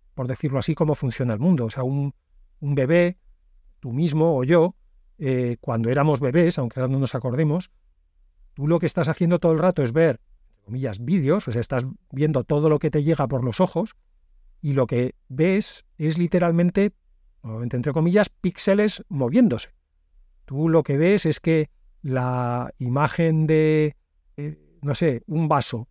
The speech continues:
tu madre tiene un vaso en la mano, y de repente tu madre suelta el vaso y el vaso cae al suelo y se rompe. Tú ahí, básicamente,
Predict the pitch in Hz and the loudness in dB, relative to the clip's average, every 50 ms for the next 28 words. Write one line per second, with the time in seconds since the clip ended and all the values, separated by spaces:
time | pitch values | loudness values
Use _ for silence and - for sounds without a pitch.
0 | _ _ _ - 120 127 139 151 160 165 160 - 165 160 165 156 156 143 160 170 | _ _ _ -10 -4 -2 -2 0 2 0 0 0 0 0 0 0 0 0 0 0
1 | - - 170 165 160 147 139 131 117 110 101 110 - _ - 123 127 127 120 131 | 0 0 0 2 2 2 2 2 0 0 -4 -6 -10 _ -8 -4 -4 -2 -2 -2
2 | 117 160 151 156 - 160 143 175 156 156 147 143 139 131 131 127 120 - _ _ | -2 0 0 0 0 0 -2 0 -2 0 0 0 0 0 -2 -2 -4 -6 _ _
3 | _ _ _ _ _ _ _ _ _ _ _ _ _ _ - - - 160 170 170 | _ _ _ _ _ _ _ _ _ _ _ _ _ _ -12 -4 0 2 2 2
4 | - 180 170 170 165 202 208 - - 196 214 240 - 175 147 139 131 123 131 143 | 2 0 0 2 4 2 2 2 2 2 0 0 0 -2 -2 -2 0 0 0 0
5 | 139 - 208 196 190 _ _ _ - 165 151 156 156 151 143 - - 135 135 147 | 0 0 0 -2 -2 _ _ _ -4 -2 0 0 0 0 0 -2 -2 -2 0 0
6 | 160 180 - - 139 - 135 117 120 123 120 113 - 101 - _ _ _ _ _ | 0 -2 -2 -4 -4 -4 -4 -2 -2 -2 -2 -2 -4 -8 -16 _ _ _ _ _
7 | _ _ _ - _ _ - 165 185 196 196 208 220 220 202 160 123 127 160 170 | _ _ _ -20 _ _ -2 2 2 4 4 4 2 0 0 -2 -2 -2 -2 0
8 | - 214 180 185 175 185 196 202 190 - 165 190 | 0 0 0 0 2 2 2 0 2 0 0 -2